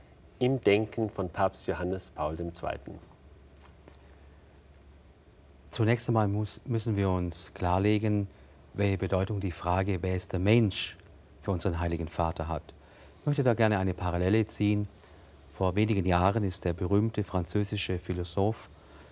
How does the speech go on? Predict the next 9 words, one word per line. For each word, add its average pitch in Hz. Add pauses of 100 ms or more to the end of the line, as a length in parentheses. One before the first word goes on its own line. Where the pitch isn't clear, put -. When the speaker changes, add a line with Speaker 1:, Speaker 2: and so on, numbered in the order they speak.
Speaker 2:
Jean 101
Guitton 110
gestorben. 98 (720)
Ein 95
großer 110
Mann, 95
ein 87
großartiger 95
Mann, 95